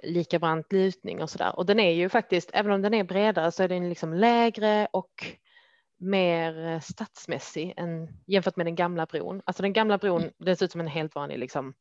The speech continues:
Speaker 1: det är en bro, den är till för att köra bil på och den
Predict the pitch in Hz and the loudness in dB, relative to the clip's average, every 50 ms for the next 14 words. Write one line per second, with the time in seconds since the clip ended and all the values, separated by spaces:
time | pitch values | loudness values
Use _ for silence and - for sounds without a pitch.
0 | _ _ _ - - - - - _ _ 202 208 202 190 185 185 175 165 165 175 | _ _ _ -20 -20 -20 -20 -20 _ _ 2 2 4 4 2 2 2 2 0 -2
1 | 175 - _ _ - _ _ _ - - 180 180 175 170 180 170 156 - 165 156 | -4 -6 _ _ -20 _ _ _ -2 0 2 2 2 2 2 0 0 0 -4 -2
2 | - 165 160 156 165 156 156 156 - 156 151 151 147 147 151 - _ _ _ _ | 0 0 0 2 2 0 0 -2 -2 -4 -2 -2 -2 -2 -4 -6 _ _ _ _
3 | _ - 160 165 160 156 151 151 - | _ -4 -2 -2 -2 -2 -4 -6 -8